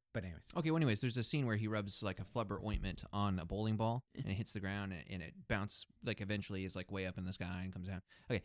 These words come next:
Speaker 2: that's how hard they dropped the ball. They dropped it so hard, it's up in the freaking stratosphere.
Speaker 1: <laughs> Yeah.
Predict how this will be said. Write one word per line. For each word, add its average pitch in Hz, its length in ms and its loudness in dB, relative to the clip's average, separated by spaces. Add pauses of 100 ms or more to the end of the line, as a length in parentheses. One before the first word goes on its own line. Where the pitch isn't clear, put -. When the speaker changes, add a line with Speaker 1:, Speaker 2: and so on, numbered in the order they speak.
(160)
Speaker 2:
that's 170 220 4
how 156 140 4
hard 131 320 2
they 104 80 0
dropped 92 260 -2
the 90 60 -8
ball. - 220 -8
They - 60 -6
dropped 123 200 4
it 110 100 -2
so 185 160 4
hard, 143 500 2
it's - 380 -4 (180)
up 143 180 2
in 107 100 4
the 107 80 0
freaking 101 280 -4
stratosphere. 110 560 2
Speaker 1:
<laughs> 190 220 6
Yeah. 226 140 10